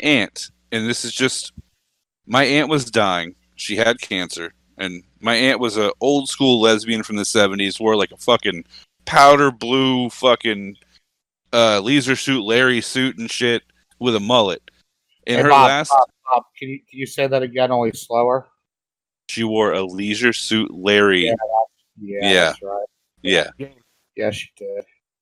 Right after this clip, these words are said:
Speaker 1: So anyway,
Speaker 2: <laughs>
Speaker 1: she comes to my house,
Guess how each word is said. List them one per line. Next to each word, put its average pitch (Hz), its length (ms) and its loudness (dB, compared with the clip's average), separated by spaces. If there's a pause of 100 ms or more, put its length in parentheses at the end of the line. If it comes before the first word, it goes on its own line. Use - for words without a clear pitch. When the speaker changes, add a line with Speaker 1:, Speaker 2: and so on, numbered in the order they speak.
(200)
Speaker 1:
So 107 340 4
anyway, 92 580 0 (600)
Speaker 2:
<laughs> - 500 -2
Speaker 1:
she - 300 0
comes 147 320 2
to 160 80 -2
my 143 140 4
house, 104 560 -2